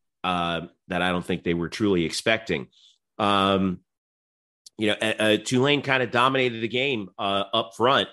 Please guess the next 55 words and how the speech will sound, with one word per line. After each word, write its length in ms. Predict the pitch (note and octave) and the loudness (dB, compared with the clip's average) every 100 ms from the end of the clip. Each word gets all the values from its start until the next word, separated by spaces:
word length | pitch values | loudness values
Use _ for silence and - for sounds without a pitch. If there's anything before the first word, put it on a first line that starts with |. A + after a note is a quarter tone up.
| - | -8
and 140 | G2 | -6
then 80 | G2+ | -2
that 140 | G#2+ | 0
opened 240 | A2+ A#2 A2+ | 0 -2 -6
up 100 | A2 | -4
a 40 | |
lot 200 | G2 G#2 | -2 0
of 60 | G2 | 2
opportunities 680 | A2 G2+ - A#2 G#2+ F2+ | 0 -4 -8 -8 -6 -6
late 240 | F#2+ B2 G2+ | -2 0 0
when 160 | G2 | -4
U 60 | G2+ | -4
C 160 | - A2+ | -4 -4
F 100 | - | -4
was 120 | - | -6
trying 420 | - A2 G2 F2 | 0 0 0 -2
desperately 600 | - A2 A#2+ - G#2+ F#2+ | -2 -2 -2 -8 -12 -8
to 80 | F2 | -8
get 200 | D#2+ F#2 | -6 -4
back 280 | G2 F#2+ - | -2 -4 -4
into 140 | F2+ | -14
the 80 | E2 | -14
game. 300 | F2 G2+ G2+ - _ _ _ _ - | -8 -6 -6 -10 _ _ _ _ -2
Had 160 | F#2+ B2 | 0 0
a 40 | |
couple 280 | - - C3 | 0 -4 -2
of 80 | A#2+ | -2
opportunities 600 | A#2+ - - B2 A#2 - | -2 -4 -8 -6 -6 -8
to 60 | G#2 | -8
do 120 | A#2 | -8
it, 60 | |
but 100 | A2+ | -8
the 80 | F#2 | -12
defense 400 | F2+ G#2+ G#2+ G2+ | -12 -8 -6 -6
couldn't 220 | - G#2+ | -6 -8
stop 400 | F#2 - A2 A2 | -6 -2 0 0
them. 160 | G2+ F#2 - _ _ | -2 -4 -6 _ _
And 100 | G#2+ | -4
the 60 | F#2+ | 0
reason 500 | A2+ A2+ A2+ G#2+ G#2+ | 0 2 2 0 -2
why 460 | G2+ G2+ A#2+ G#2 F#2 | -2 2 2 2 0
was 220 | G2 F#2+ | -2 -6
because, 400 | - - G2+ F2+ | -8 -2 -2 0
you 80 | G#2 | -4
know, 100 | F2+ | -6
Tulane 380 | - A2 A2 G2+ | -4 0 0 0
just 240 | F2 - | -4 -8
kept 300 | - A2 - | -4 -4 -4
ru-, 180 | G2 G2+ | -2 -2
you 300 | G#2+ G2 G2 | 0 -2 -2
know, 60 | F2+ | -6
kept 280 | - A2+ - | -4 -6 -2
running 260 | G#2+ G2+ | -2 0
the 80 | F#2 | -2
ball, 420 | E2+ A2 F#2+ F2 | 0 2 2 0